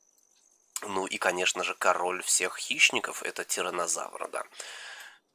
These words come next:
А, ну, <laughs> видок у него, конечно, здесь не очень, э, если сравнивать, а, The Isle.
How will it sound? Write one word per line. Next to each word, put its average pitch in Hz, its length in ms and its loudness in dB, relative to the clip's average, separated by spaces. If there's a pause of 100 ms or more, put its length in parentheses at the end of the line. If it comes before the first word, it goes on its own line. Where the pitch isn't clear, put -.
А, 65 140 4
ну, 135 360 2
<laughs> - 80 -2
видок 117 480 0
у 107 40 0
него, 98 220 -2
конечно, - 380 -2
здесь 104 320 0
не 117 80 2
очень, - 400 0
э, - 240 -4
если 98 280 -2
сравнивать, 95 640 4
а, 90 360 2
The 92 300 4
Isle. 104 460 6